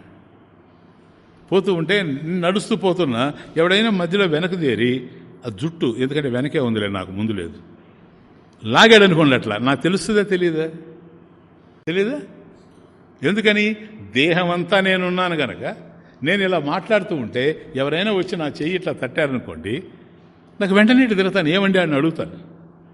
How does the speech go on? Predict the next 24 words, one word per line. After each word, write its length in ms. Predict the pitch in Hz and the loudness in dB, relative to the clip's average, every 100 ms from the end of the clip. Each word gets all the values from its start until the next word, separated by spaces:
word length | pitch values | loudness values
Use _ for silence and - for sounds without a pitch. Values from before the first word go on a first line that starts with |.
| - - | -20 0
ఎందుకని? 320 | 170 226 233 | 2 6 6
ఈ 60 | 214 | 6
దేహం 320 | 131 202 214 | 6 6 8
అంతా 180 | 214 240 | 4 4
నేనే 240 | 214 226 | 4 4
ఉన్నాను 340 | 226 214 202 170 | 4 2 2 0
కనుక. 320 | 131 107 90 - - - - - | -2 -4 -8 -14 -20 -20 -20 -8
అంతటా 460 | 110 147 185 208 214 | -4 0 4 6 8
పరమేశ్వరుడే 800 | 214 214 226 - - 220 220 | 6 6 4 4 2 4 6
ఉన్నప్పుడు 720 | 208 180 170 120 113 143 170 - - | 4 2 -2 -2 0 2 2 -4 0
ఏ 300 | 131 170 202 | 8 10 10
రూపాన్ని 540 | 160 151 220 226 226 202 | 8 8 10 10 10 10
నువ్వు 140 | 190 | 8
టచ్ 280 | - 160 - | 10 8 8
చేసినా 560 | 143 131 123 120 135 135 - 123 | 8 8 8 10 10 8 4 8
అది 140 | 123 | 10
భగవత్ 340 | 110 123 160 | 10 10 10
స్వరూపంగానే 760 | - 131 131 123 117 113 139 202 - - | 10 10 12 12 12 12 12 8 4 8
ఉందే 260 | 127 156 131 | 10 12 12
గాని 220 | 127 170 | 12 12
దానికన్నా 520 | 139 127 151 151 123 - - | 10 10 10 10 8 4 6
వేరుగా 360 | 120 185 190 180 | 12 12 12 12
ఉండేందుకు 420 | 156 147 143 131 | 10 8 8 6
అవకాశం 520 | 127 131 127 180 233 | 4 4 2 2 0